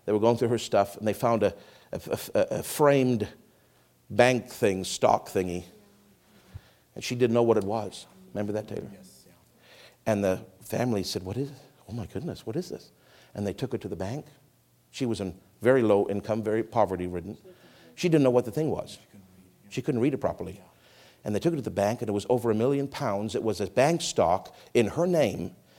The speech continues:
Speaker 1: but she didn't know what it was. And so the family <laughs> cashed it in, and they sure enjoyed it. But that poor lady had it on the wall. Looks at it, "Isn't that pretty?" While living in poverty.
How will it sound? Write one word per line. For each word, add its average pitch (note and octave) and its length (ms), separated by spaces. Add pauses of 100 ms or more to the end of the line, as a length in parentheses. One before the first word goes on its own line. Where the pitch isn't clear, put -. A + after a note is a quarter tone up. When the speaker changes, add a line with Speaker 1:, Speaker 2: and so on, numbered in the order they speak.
(120)
Speaker 1:
but A#2+ 120
she D#3+ 100
didn't A#2+ 160
know B2 60
what A#2+ 140
it G2 60
was. C3+ 380 (1160)
And A#2 120
so - 80
the A2+ 60
family C3+ 420
<laughs> - 140
cashed A#2 240
it A2+ 100
in, C3 220 (180)
and G#2+ 140
they C#3+ 80
sure B2+ 300
enjoyed A#2+ 380
it. - 160 (580)
But A2+ 80
that B2+ 180
poor C#3+ 200
lady C#3 380 (120)
had E3+ 180
it D3+ 80
on B2+ 140
the B2 60
wall. A#2 640 (2000)
Looks E3 240
at A#2 80
it, G#2+ 80
"Isn't D#3+ 160
that - 160
pretty?" C#3 360 (460)
While A#2 140
living B2 260
in B2+ 60
poverty. A2+ 360